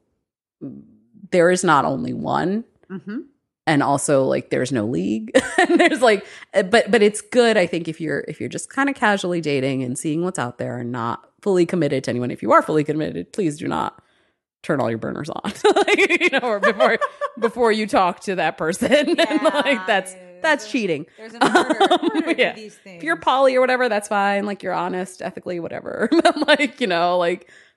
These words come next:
Speaker 1: but, but it is, um, so yeah, so, like, you know, I, I liked this guy a lot, but I keep telling myself, like, that's, and, and it, it was good to go on a great date.
Speaker 2: Yep.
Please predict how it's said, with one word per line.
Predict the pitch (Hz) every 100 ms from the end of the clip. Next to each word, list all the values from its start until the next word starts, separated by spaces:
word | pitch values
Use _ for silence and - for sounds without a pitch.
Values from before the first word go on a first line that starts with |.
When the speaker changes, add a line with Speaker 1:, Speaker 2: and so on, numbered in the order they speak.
| -
Speaker 1:
but, | 247 -
but | 196 202
it | 196
is, | 196 190 175 180 - -
um, | 147 135 165 - 151 147 _ _ _ _ _ _ _ _ _ _
so | 330
yeah, | 440 196 87 95
so, | 277
like, | 254 233 - _
you | 233 269
know, | 165 185 196 92 - -
I, | 180 180 160 -
I | - 170
liked | 160 156 -
this | 190
guy | 214 190
a | 180
lot, | 165 180 233 - _ _ _ - _ -
but | 175
I | 156
keep | 170
telling | 170 165 190
myself, | 185 143 170
like, | 147
that's, | 165 156 - - -
and, | 190
and | 180 170 143
it, | - 165
it | 160
was | 165 160
good | 165 175 170 165
to | 160
go | 151
on | 139 143
a |
great | 143 160 143 -
date. | 127 120 - _
Speaker 2:
Yep. | 175 185